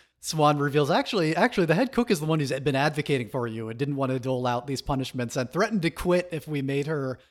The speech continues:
break your spirits," which I thought was great. But we're also getting, I think here, this real sense of Nynaeve, oh, she on some level, it's not just subconscious. She is deliberately holding on to this irrational set of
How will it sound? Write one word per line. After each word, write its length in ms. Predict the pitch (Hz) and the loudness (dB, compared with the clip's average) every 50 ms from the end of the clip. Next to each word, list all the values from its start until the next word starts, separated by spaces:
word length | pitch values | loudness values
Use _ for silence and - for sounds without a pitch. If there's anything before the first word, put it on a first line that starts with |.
| _ _ | _ _
break 240 | - 151 143 139 - | 4 6 6 6 4
your 100 | 143 131 | 2 0
spirits," 480 | 123 - - 160 139 131 123 113 - - | 0 0 0 0 0 0 0 -2 -6 -8
which 160 | 147 127 - | -6 -4 -4
I 60 | 127 | -4
thought 180 | 120 - 127 117 | -2 -2 -4 -4
was 140 | 117 113 - | -4 -8 -8
great. 320 | - 135 123 120 117 - | -6 -4 -4 -4 -4 -2
But 100 | 170 156 | -2 0
we're 100 | 165 185 | 2 2
also 200 | 214 226 - 277 | 2 2 0 0
getting, 340 | 214 226 185 160 147 143 135 _ _ _ _ - | 0 0 0 0 0 -2 -4 _ _ _ _ 0
I 140 | 147 151 | 2 2
think 280 | 143 - - 359 359 - | 2 2 -2 -4 -4 -4
here, 220 | - 165 147 139 | -6 -4 -2 0
this 160 | 127 135 131 - | 0 -2 -2 -2
real 160 | 180 202 180 | 0 0 0
sense 320 | - - 175 170 165 - | 0 0 0 -2 -2 -2
of 260 | 160 143 127 117 117 135 | -2 -2 -2 -4 -6 -6
Nynaeve, 360 | 143 143 147 190 170 147 - | -4 -4 -2 -2 -4 -6 -4
oh, 440 | - 269 285 196 147 123 117 110 - _ _ _ _ | 0 2 2 4 2 0 -2 -6 -10 _ _ _ _
she 200 | - - - 320 | -4 -2 2 2
on 120 | 359 294 196 | 2 2 2
some 220 | - - 269 254 | 2 2 2 4
level, 260 | 240 226 180 165 165 | 2 2 2 0 0
it's 160 | 170 156 - | -2 -2 -2
not 220 | - 226 277 269 190 | 0 0 0 -2 -2
just 380 | 123 - 180 185 - - - | -2 -2 0 0 0 0 0
subconscious. 580 | - 160 170 185 - - 135 107 110 - 135 120 | 0 0 -2 -2 -2 -4 -6 -4 -6 -8 -6 -4
She 160 | - 233 240 | -2 0 0
is 100 | 233 175 | 0 -2
deliberately 760 | 131 120 156 143 131 127 131 156 185 170 165 170 160 151 143 131 | -2 -4 -4 -4 -4 -2 2 2 4 4 2 0 -2 -2 -2 -4
holding 500 | - - - 170 165 196 180 165 160 139 | -4 -2 0 0 2 2 2 0 0 0
on 440 | 135 143 151 143 135 127 120 117 110 | 2 2 2 2 2 2 0 -2 -4
to 160 | - 147 135 | -4 -4 -2
this 220 | 127 131 120 - | -2 -2 -4 -4
irrational 920 | - 170 160 147 139 147 143 151 143 - - 147 131 127 127 120 120 - - | -4 -2 -2 -2 0 -2 -2 -2 -4 -4 -4 -4 -4 -4 -4 -6 -8 -10 -10
set 380 | - - - 160 135 135 - - | -8 -4 -2 -2 -2 -2 -4 -6
of 400 | - 139 127 123 120 117 113 110 | -6 -4 -2 -2 -2 -4 -6 -10